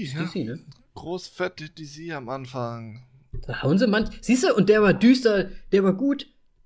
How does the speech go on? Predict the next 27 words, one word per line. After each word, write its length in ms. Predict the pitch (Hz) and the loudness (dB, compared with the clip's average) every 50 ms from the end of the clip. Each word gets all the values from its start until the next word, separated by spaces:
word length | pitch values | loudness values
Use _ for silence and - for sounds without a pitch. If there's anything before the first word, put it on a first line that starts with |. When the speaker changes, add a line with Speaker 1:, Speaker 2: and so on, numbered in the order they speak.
| _ _ _ _ - - - - - - _ _ _ _ _ _ _ _ _ _ _ _ _ _ _ | _ _ _ _ -16 -16 -16 -16 -18 -20 _ _ _ _ _ _ _ _ _ _ _ _ _ _ _
Speaker 1:
Machen 260 | 175 180 185 202 196 | -6 -6 -4 -4 -6
sie 140 | 185 196 180 | -6 -6 -4
halt 140 | 190 185 - | -4 -6 -6
alle 220 | - 196 247 294 | -6 -6 -8 -8
Filme 260 | 285 - 262 233 214 | -8 -8 -6 -6 -6
mal 120 | 175 151 139 | -6 -6 -6
ein 60 | 127 123 | -6 -8
bisschen 180 | 123 120 113 | -8 -6 -6
Speaker 2:
Ja, 180 | 120 117 - 107 | -4 -4 -6 -6
Speaker 1:
so. 80 | 107 | -8
Speaker 2:
du 80 | 104 110 | -12 -10
kannst 260 | - - 139 139 - | -8 -8 -8 -8 -8
auch 220 | 127 135 120 113 123 - - | -10 -10 -10 -10 -10 -14 -16
zu 240 | - - 120 117 - - | -16 -16 -16 -16 -16 -14
Christopher 420 | - 143 131 127 135 123 127 131 | -12 -12 -12 -10 -12 -10 -8 -8
Nolans 560 | 123 120 120 123 131 131 131 127 123 123 - | -6 -6 -6 -6 -8 -8 -10 -10 -10 -12 -8
Batman 400 | - 120 113 113 - - 117 110 | -6 -4 -4 -4 -6 -8 -10 -8
sagen, 360 | 110 113 107 107 107 107 107 | -6 -6 -6 -6 -6 -8 -8
„Ja, 200 | 110 117 120 117 117 | -8 -6 -6 -6 -8
der 100 | 113 110 | -8 -8
war 100 | 113 117 | -10 -10
düster, 360 | 110 - 123 117 120 - 117 | -10 -10 -10 -12 -10 -8 -8
der 100 | 110 113 | -6 -6
war 140 | 107 110 110 107 | -6 -8 -8 -10
gut.“ 320 | - 123 117 113 - - - | -12 -14 -14 -14 -14 -10 -6
Ja. 500 | 123 123 135 147 156 139 117 107 107 - - - - _ _ - - _ _ _ _ _ _ _ _ _ _ _ _ _ _ _ _ _ _ _ _ _ | -4 -2 -2 -2 -2 -2 -4 -4 -6 -10 -14 -20 -20 _ _ -20 -20 _ _ _ _ _ _ _ _ _ _ _ _ _ _ _ _ _ _ _ _ _
Speaker 1:
Ja? 380 | 123 110 135 277 - - - | -6 -4 -2 -4 -4 -6 -12